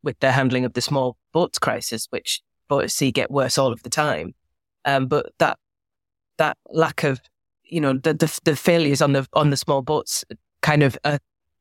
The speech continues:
uh, matching the kind of rise in rhetoric as well. So I think people, I think voters in the end might try to,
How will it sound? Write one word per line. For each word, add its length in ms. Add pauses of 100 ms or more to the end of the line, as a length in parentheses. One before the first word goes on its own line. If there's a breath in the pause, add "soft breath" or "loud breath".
(260)
uh, 180
matching 480
the 80
kind 240
of 160
rise 300
in 100
rhetoric 420
as 140
well. 220
So 220
I 100
think 180
people, 320
I 80
think 160
voters 300
in 80
the 80
end 180
might 200
try 180
to, 120